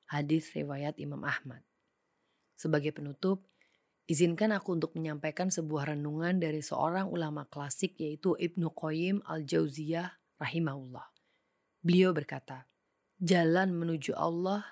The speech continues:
adalah jalan di mana Adam kelelahan,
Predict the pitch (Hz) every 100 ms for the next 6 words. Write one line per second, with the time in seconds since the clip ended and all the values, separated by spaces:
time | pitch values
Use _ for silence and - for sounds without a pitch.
0 | - _ _ _ 175 175 165 147 123 156
1 | 160 185 175 160 151 156 - 170 165 160
2 | 151 143 135 127 - 127 131